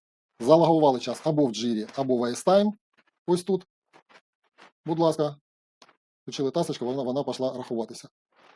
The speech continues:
Ось вона рахується. Та побачили, отримали цей інвойс в накладних, автоматично або мануально додали,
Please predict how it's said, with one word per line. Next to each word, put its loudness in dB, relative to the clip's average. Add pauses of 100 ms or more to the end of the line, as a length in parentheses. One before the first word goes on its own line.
(380)
Ось -6
вона -2
рахується. -8 (1500)
Та 6 (920)
побачили, 6 (540)
отримали 6
цей 4
інвойс 0 (100)
в -2 (640)
накладних, -2 (280)
автоматично -2
або -4
мануально -2 (160)
додали, -2